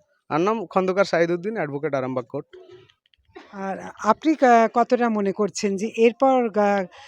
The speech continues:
Speaker 2: খানাকুল থানার কা-, ভূমিকা কী হতে পারে বলে, উম, যেহেতু বিশিষ্ট আইনজীবী ইনি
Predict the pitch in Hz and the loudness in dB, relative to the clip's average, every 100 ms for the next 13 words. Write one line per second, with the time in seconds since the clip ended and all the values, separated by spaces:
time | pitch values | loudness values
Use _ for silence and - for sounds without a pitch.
0 | - - 220 226 247 233 233 233 226 220 | -18 -2 0 0 -2 -2 -2 -2 -4 -4
1 | 202 202 196 - 180 151 233 247 262 247 | -4 -4 -6 -12 -12 -2 2 2 2 0
2 | - 254 220 202 220 220 226 196 202 285 | -2 -4 -2 -2 0 0 0 0 -2 -2
3 | - - - - 196 202 208 196 165 214 | -6 -20 -20 -14 -4 0 0 -2 -2 -2
4 | 247 220 208 240 214 233 196 196 202 220 | -2 -4 -6 -8 -6 -2 -2 -2 -4 -4
5 | 214 196 214 | -4 -2 -4